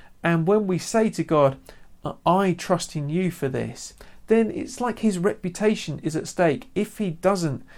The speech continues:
save, if he doesn't rescue and help, then it's, it's his own very reputation which will be, which will be tarnished.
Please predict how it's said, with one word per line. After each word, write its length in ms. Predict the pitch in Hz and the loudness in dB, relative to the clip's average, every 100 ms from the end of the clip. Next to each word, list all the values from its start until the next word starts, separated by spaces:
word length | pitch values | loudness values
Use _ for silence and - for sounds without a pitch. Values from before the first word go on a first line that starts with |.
| - | -18
save, 480 | - - 180 139 135 | -8 0 2 2 -2
if 140 | 139 | -4
he 40 | 156 | -2
doesn't 400 | 196 180 113 - | 0 0 -2 -4
rescue 540 | 165 190 - 127 120 - | -4 -4 -6 -6 -6 -6
and 180 | 131 | -6
help, 380 | 135 185 135 - - - - - - | -2 0 -2 -8 -20 -20 -20 -14 -2
then 340 | 151 180 175 - | 2 4 4 2
it's, 280 | 170 - | 2 2
it's 180 | 170 160 | -4 0
his 260 | 180 160 - 170 | 0 0 0 2
own 320 | 196 170 156 | 2 2 2
very 240 | 165 160 | 4 4
reputation 880 | 151 - 147 131 185 180 - 120 113 - - - | 0 -4 -8 0 0 0 -4 -10 -12 -16 -14 -2
which 280 | 156 - | -2 -2
will 260 | 156 160 156 | 2 4 4
be, 420 | 139 139 131 117 - - | 2 2 2 -2 -12 -10
which 180 | - - | -8 -4
will 120 | 151 | -2
be 120 | 143 139 | -2 -2
tarnished. 600 | 185 185 120 - - | 2 2 0 -6 -12